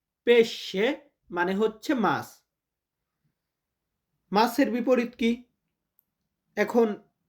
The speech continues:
মাছের বিপরীতে আমি এখানে রেখেছি মাংস। মাংস এটাকে ইতালিয়ান ভাষাতে বলা হয় কার্নে। ইতালিয়ান শব্দ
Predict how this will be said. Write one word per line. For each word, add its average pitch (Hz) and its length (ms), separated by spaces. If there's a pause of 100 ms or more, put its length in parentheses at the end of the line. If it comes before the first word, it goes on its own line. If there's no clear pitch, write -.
মাছের 226 600
বিপরীতে 233 520
আমি 180 180
এখানে 196 240
রেখেছি 202 380
মাংস। 180 600 (1700)
মাংস 233 520
এটাকে 196 540
ইতালিয়ান 240 560
ভাষাতে 185 400
বলা 147 260
হয় 233 260 (640)
কার্নে। 185 720 (1500)
ইতালিয়ান 214 600
শব্দ 175 540